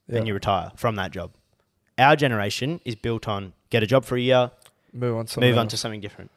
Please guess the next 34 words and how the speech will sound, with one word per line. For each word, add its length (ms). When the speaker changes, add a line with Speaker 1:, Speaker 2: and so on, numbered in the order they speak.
Speaker 1:
move 180
on 100
to 60
something, 160
'cause 180
we 100
have 140
so 140
much 200
options 460
and 160
so 120
Speaker 2:
Yeah. 80
Speaker 1:
much, 220
like, 300
experience 560
that 60
we 100
can 200
get 280
just 200
by 120
Google. 380
Speaker 2:
Yeah. 300
Speaker 1:
It's 100
like, 180
"Oh, 240
what 160
jobs 240
are 60
out 160
there 140
that 260
are 340